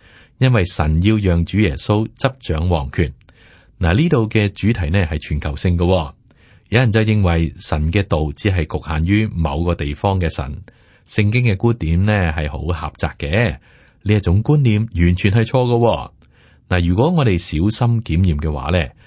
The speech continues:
我哋就會知道神心目中嘅國度呢，係全球性嘅。詩篇嘅八十九篇第二十七節提到同大衛所立嘅約係乜嘢呢？「我也要立他為長子，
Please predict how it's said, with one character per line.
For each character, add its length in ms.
我 140
哋 60
就 120
會 160
知 180
道 300
神 320
心 180
目 360
中 200
嘅 280
國 240
度 180
呢， 180
係 200
全 200
球 200
性 200
嘅。 200
詩 180
篇 180
嘅 140
八 180
十 160
九 160
篇 200
第 80
二 40
十 100
七 100
節 460
提 160
到 140
同 260
大 160
衛 300
所 180
立 80
嘅 240
約 180
係 160
乜 120
嘢 160
呢？ 260
「我 160
也 80
要 300
立 120
他 340
為 300
長 280
子， 100